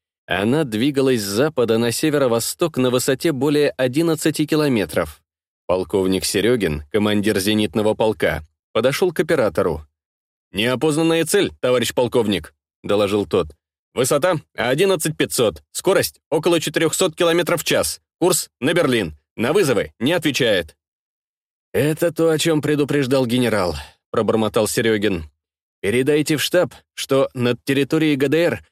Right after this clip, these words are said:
обнаружен неопознанный самолет. Высота — одиннадцать километров пятьсот метров. Опознавательных сигналов не передает.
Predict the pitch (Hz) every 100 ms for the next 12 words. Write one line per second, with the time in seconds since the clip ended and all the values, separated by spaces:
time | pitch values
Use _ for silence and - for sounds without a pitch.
0 | _ - 117 139 156 165 151 156 156 147
1 | 156 139 147 143 151 131 104 82 - _
2 | _ - 95 - 139 180 156 - _ -
3 | 120 135 165 151 175 151 143 151 156 151
4 | - 151 - 143 135 113 101 98 - _
5 | _ 107 107 127 123 139 147 151 143 135
6 | 147 151 165 104 - - 104 147 143 120
7 | 107 92 80